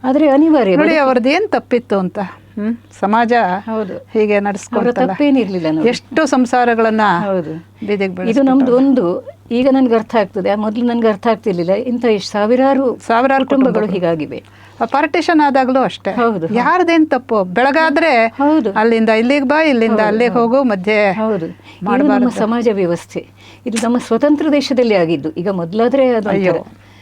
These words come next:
Speaker 1: ಸ್ವಾತಂತ್ರ್ಯ
Speaker 2: ಯಾರು
Speaker 1: ಬಂದು
Speaker 2: ಹೊಣೆಗಾರಿಕೆ ತಗೊಳ್ಳಿಲ್ಲ ಅವಾಗ.
Speaker 1: ಯಾರೂ ಇಲ್ಲ.
Speaker 2: ಅದು ಇರೋದು.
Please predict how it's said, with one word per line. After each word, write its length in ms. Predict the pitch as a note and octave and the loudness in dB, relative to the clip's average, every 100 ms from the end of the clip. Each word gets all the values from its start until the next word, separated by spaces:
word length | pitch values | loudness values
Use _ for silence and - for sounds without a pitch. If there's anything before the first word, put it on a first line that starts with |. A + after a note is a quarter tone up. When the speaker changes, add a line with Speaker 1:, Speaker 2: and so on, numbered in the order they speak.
| - - - | -20 -10 -4
Speaker 1:
ಸ್ವಾತಂತ್ರ್ಯ 460 | G3 A#3 B3 C4 | -2 -2 0 2
Speaker 2:
ಯಾರು 260 | B3+ D4 G#4 | 2 2 2
Speaker 1:
ಬಂದು 120 | F4+ | 2
Speaker 2:
ಹೊಣೆಗಾರಿಕೆ 540 | D4+ C#4+ D#4+ E4 E4 D#4+ | 2 2 2 0 0 -2
ತಗೊಳ್ಳಿಲ್ಲ 500 | D4 A#3+ A3+ G#3+ G3 | 0 2 0 0 0
ಅವಾಗ. 240 | F3+ F3 | 0 0
Speaker 1:
ಯಾರೂ 220 | B3+ D4+ | 0 0
ಇಲ್ಲ. 100 | B3 | -2
Speaker 2:
ಅದು 240 | - C4 B3+ G3 G3+ F3+ | 0 2 2 0 -6 -12
ಇರೋದು. 340 | G#3 G3+ F3+ | -8 -8 -8